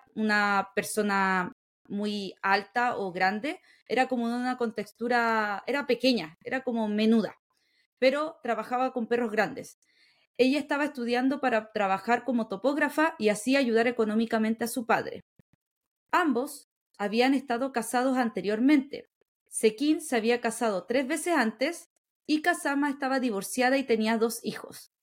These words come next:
Es importante destacar que Kazama junto a sus hijos sufrían violencia física por parte de Sekin.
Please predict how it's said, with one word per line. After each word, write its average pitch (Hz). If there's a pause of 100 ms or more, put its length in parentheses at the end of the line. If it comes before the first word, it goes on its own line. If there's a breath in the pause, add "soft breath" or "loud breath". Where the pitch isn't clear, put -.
(440)
Es 262
importante 285
destacar 277
que 269
Kazama 262 (320)
junto 220
a 214
sus -
hijos 262
sufrían 247
violencia 240
física 262
por 254
parte 240
de 247
Sekin. 254